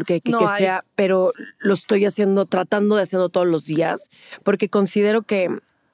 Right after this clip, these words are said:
Speaker 1: que mamás felices hacemos niños felices. Y si yo
Speaker 2: Ujú.
Speaker 1: dejara de,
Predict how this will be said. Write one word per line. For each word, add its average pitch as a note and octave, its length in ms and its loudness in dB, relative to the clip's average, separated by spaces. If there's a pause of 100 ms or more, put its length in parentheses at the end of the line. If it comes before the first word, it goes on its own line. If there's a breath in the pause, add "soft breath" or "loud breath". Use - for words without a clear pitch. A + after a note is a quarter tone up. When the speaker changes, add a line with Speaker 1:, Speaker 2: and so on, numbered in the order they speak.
(140)
Speaker 1:
que F#3 100 2
mamás F3+ 320 2
felices F#3+ 360 -2
hacemos F3 320 0
niños F3 260 0
felices. E3 480 -2
Y - 60 -4
si F#3+ 180 -6
yo A3 260 2
Speaker 2:
Ujú. F#3 100 -6 (460 loud breath)
Speaker 1:
dejara A#3+ 500 0
de, G3+ 300 -2